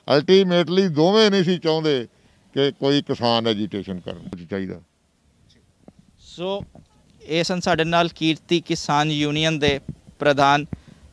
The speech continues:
Speaker 2: ਦਤਾਰ ਸਿੰਘ ਜੀ, ਜਿਨ੍ਹਾਂ ਨੇ ਬੜੇ ਵਿਸਥਾਰ ਨਾਲ ਜਾਣਕਾਰੀ ਦਿੱਤੀ। ਔਰ ਇਹ, ਇਸ ਬਾਰੇ ਇਹਨੇ, ਇਹ ਵੀ, ਇਹਨਾਂ ਦਾ ਇਹ ਵੀ ਕਹਿਣਾ ਹੈ ਕਿ ਇਸ ਕਾਨੂੰਨ ਦੇ ਵਿਰੋਧ ਦੇ ਵਿੱਚ ਜਿਹੜਾ ਸੰਘਰਸ਼ ਉਲੀਕਿਆ ਜਾ ਰਿਹਾ ਹੈ,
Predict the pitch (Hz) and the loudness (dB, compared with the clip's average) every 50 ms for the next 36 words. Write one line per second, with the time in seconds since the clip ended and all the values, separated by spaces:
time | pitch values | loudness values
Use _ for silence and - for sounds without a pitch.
0 | _ - - 135 135 156 - - 156 156 165 151 - 170 160 151 156 165 151 160 | _ -16 -10 -4 -2 -2 2 4 4 4 4 2 0 -4 -4 -4 -4 -4 -4 -4
1 | 156 160 160 160 143 156 151 156 147 156 - - 147 143 143 151 156 147 156 147 | -4 -4 -4 -4 -2 -2 -2 0 -2 -2 -2 0 0 0 2 2 0 0 2 0
2 | 147 151 143 156 147 147 143 151 - - 170 175 175 175 180 160 165 170 165 165 | 0 0 -2 -2 -2 -2 -2 -4 -4 -2 0 0 2 2 0 -2 -2 0 2 2
3 | 165 160 147 - - - - 170 - 180 175 175 170 175 175 175 175 175 180 139 | 4 2 2 -2 -6 -8 -4 -4 -2 0 2 2 4 4 2 2 2 0 -2 -4
4 | - - - - - - 160 170 180 190 - 156 165 160 175 170 175 175 - 170 | -8 -14 -20 -16 -8 -2 0 2 2 0 0 -4 -2 0 2 2 2 2 2 2
5 | 175 180 190 180 170 160 156 160 165 165 - 202 202 180 185 190 175 - - - | 2 2 2 2 2 2 2 2 0 0 0 -2 -2 0 2 0 0 0 -4 -10
6 | - - 190 175 170 170 180 190 202 208 196 170 202 196 175 180 165 170 180 185 | -4 0 2 2 2 2 2 2 2 2 2 4 2 2 4 2 2 2 2 2
7 | 160 160 185 180 165 165 151 - 147 143 165 170 170 - 196 185 160 147 160 165 | 2 2 2 2 2 2 0 0 -2 -2 0 0 2 2 2 0 2 2 2 2
8 | 156 - 190 165 165 160 - - 175 165 156 151 143 143 151 160 160 151 127 | 2 2 0 0 -2 -2 0 0 2 2 2 4 4 4 6 6 4 4 2